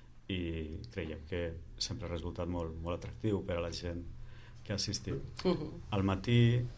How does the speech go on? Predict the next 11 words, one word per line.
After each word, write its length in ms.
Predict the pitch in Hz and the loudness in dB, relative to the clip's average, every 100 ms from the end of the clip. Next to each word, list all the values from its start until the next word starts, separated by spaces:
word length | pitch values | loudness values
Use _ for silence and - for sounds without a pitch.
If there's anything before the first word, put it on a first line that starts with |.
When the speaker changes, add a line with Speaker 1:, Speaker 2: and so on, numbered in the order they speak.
| - - | -8 0
Speaker 1:
a 60 | |
la 100 | 98 | 4
vegada, 240 | 95 95 101 | 4 4 4
tenim 180 | 107 104 | 4 2
el 100 | 104 | 0
concert 440 | 98 98 95 90 | 0 -2 -2 -2
dels, 400 | 92 92 90 - | 0 0 0 -4
dels 160 | 92 85 | -4 -4
nostres 280 | 87 98 92 | -4 -4 -4
alumnes 340 | 90 90 - | -2 -2 -2
adults 520 | 80 87 80 78 - | -2 -2 -4 -4 -4